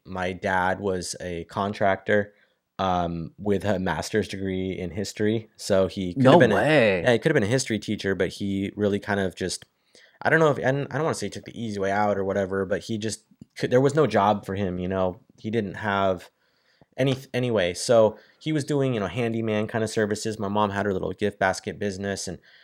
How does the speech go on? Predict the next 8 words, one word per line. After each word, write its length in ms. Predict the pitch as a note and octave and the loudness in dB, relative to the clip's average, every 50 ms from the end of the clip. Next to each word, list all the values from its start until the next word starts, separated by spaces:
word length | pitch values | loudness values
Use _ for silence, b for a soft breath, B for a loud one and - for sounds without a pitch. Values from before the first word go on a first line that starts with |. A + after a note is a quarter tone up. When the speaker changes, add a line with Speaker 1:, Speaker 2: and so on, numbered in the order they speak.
| b b - | b b -6
Speaker 1:
uh, 240 | - F2 F#2 F#2 F2 | -2 0 2 2 0
we, 280 | F#2+ A2 A2 G#2 - - _ _ _ - | 0 -2 -4 -4 -6 -8 _ _ _ -16
you 140 | - G2 A2 | -10 -8 -6
know, 100 | F2+ E2 | -4 -2
everything, 460 | F#2+ G#2 G#2 G#2 - G#2+ F#2+ G2 F#2+ - _ _ _ | -2 -4 -4 -4 -6 -6 -8 -8 -10 -14 _ _ _
it 160 | B2+ B2 - | -10 -6 -4
didn't 260 | D3+ C#3 C3 A#2 G#2 | -2 -2 -2 -2 -2
really 340 | A2 G#2+ G#2+ G#2 G2+ - | -2 -2 -2 -4 -6 -10